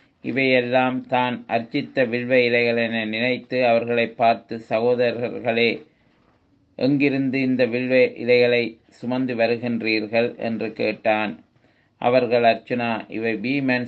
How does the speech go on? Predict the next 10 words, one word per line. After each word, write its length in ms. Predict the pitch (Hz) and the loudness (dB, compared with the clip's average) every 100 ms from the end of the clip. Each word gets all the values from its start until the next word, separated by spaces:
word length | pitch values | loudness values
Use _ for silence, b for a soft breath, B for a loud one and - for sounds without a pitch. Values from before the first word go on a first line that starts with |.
| - | -4
சிவபிரானுக்கு 760 | 127 143 131 120 117 117 123 | -2 0 0 0 0 -2 -4
மானசீக 640 | 110 113 139 131 127 120 113 | -2 -2 -2 -4 -4 -2 -2
பூஜையில் 540 | 117 113 113 113 110 - | -4 -4 -2 -2 -2 -4
சமர்ப்பித்த 680 | 113 131 - 117 107 120 | -2 -2 -4 -8 -4 -4
வில்வ 300 | 104 110 110 | 0 -2 0
இலைகள்" 500 | 113 107 107 107 107 | 0 2 0 0 0
என்றனர். 600 | 107 104 104 107 107 104 - _ b b b b - | 0 -2 -2 -2 -2 -4 -6 _ b b b b 0
அர்ச்சுனனுக்கு 760 | 113 117 127 120 120 117 - | 0 0 -2 -2 -2 -2 2
ஆச்சரியம் 680 | 113 123 - 131 120 120 113 | 2 2 -2 -4 -2 -2 0
தாங்கவில்லை. 840 | 113 110 110 107 107 101 104 104 | -2 0 0 0 0 2 0 0